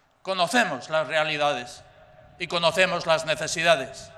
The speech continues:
Y si son necesarias nuevas medidas, las propondremos. Contamos con recursos.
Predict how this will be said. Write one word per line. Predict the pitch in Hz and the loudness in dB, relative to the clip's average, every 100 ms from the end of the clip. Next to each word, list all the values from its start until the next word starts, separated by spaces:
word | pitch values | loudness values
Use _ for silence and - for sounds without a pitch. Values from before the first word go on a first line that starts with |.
| - - - _ _ - - - _ - | -20 -20 -20 _ _ -20 -20 -20 _ -4
Y | 185 | -2
si | 196 | -2
son | 170 220 214 | 2 2 4
necesarias | 214 214 - 220 220 214 202 - - - - - - - - | 2 2 6 6 8 8 6 0 -8 -16 -20 -20 -20 -20 0
nuevas | 208 254 226 196 | 6 10 12 10
medidas, | 196 226 240 220 208 - - - - - - - - - | 6 0 6 8 8 6 -4 -12 -16 -16 -18 -18 -8 6
las | 170 - | 6 6
propondremos. | 165 151 147 156 180 160 131 - - - - - - - - - - - - - - - - | 0 0 -2 2 2 2 -4 -12 -20 -20 -20 -20 -20 -20 -20 -20 -20 -20 -20 -20 -20 -20 -16
Contamos | 147 160 185 208 208 202 - | -12 2 12 12 12 12 10
con | 196 | 10
recursos. | 170 170 220 196 160 113 - | 10 10 10 8 6 0 -4